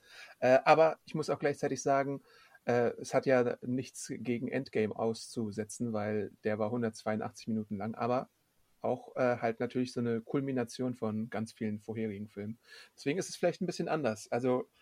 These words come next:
äh, Lauflänge ist nicht gleich Lauflänge. Ähm, jo, ähm, genau, Chloe Zhao, äh, die man kennt als Oscar-Preis trägen-, tragende Gewinnerin von Nomadland, äh, dem Film mit Frances McDormand heißt sie, ne?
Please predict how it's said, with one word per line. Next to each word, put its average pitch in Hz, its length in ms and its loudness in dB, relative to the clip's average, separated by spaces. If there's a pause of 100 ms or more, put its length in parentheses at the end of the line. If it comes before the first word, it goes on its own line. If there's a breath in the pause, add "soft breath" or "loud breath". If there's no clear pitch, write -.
(280 soft breath)
äh, - 80 2
Lauflänge 143 440 2
ist 143 120 -2
nicht 127 160 -4
gleich 120 200 0
Lauflänge. 107 420 -6 (580 loud breath)
Ähm, 131 460 2
jo, 127 400 4
ähm, 131 400 6 (500)
genau, 123 340 2
Chloe 127 260 0
Zhao, 131 440 4
äh, 127 200 2
die 123 140 -4
man 123 360 0
kennt 135 380 -2
als 117 240 -2
Oscar-Preis 123 680 -2
trägen-, 131 680 0 (100)
tragende 127 600 2
Gewinnerin 123 500 0
von 117 240 -2
Nomadland, 120 920 -2
äh, 117 240 -2
dem 117 400 -4 (300 loud breath)
Film 143 340 0
mit 131 220 -2 (120)
Frances 139 720 -4
McDormand 127 680 -2
heißt 220 200 -4
sie, 123 100 0
ne? 165 180 0